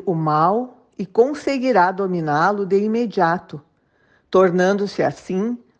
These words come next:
possuidor de um coração que jamais se deixará vencer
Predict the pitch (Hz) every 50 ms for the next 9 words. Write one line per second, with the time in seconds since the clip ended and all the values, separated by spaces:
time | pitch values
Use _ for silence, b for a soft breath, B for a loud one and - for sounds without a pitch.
0 | _ _ - 269 294 285 - - 294 277 254 233 175 156 175 175 185 196 196 190
1 | 202 202 190 - 185 170 160 156 147 147 - - - 175 175 185 196 214 226 b
2 | b b b b b b - 220 208 185 214 196 202 196 196 196 202 233 269 294
3 | 311 294 - - 262 240 196 240 277 294 294 - - 277 247 220 208 202 208 196
4 | 220 220 202 170 - - - 185 175 185 208 220 b